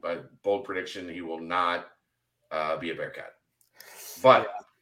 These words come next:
Speaker 1: he's really good.
Speaker 2: I think all signs
Speaker 1: Really
Speaker 2: are
Speaker 1: good.
Speaker 2: pointing, pointing to him going to Duke, but man,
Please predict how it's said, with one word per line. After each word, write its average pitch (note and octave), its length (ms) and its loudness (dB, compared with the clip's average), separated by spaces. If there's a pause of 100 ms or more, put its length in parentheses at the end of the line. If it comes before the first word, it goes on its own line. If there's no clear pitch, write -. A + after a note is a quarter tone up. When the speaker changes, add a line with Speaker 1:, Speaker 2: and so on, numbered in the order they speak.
(140)
Speaker 1:
he's - 140 -16
really - 240 2
good. - 140 -12
Speaker 2:
I - 540 -20
think D#3 120 4
all B2 100 8
signs A#2+ 220 4
Speaker 1:
Really A2 100 0
Speaker 2:
are - 40 -10
Speaker 1:
good. - 80 -12
Speaker 2:
pointing, A#2 360 -4
pointing B2+ 220 -2
to C3+ 80 -2
him B2+ 100 -2
going A#2 220 -2
to G#2 80 -6
Duke, A#2+ 340 -4
but A2+ 180 -4
man, A#2 320 -6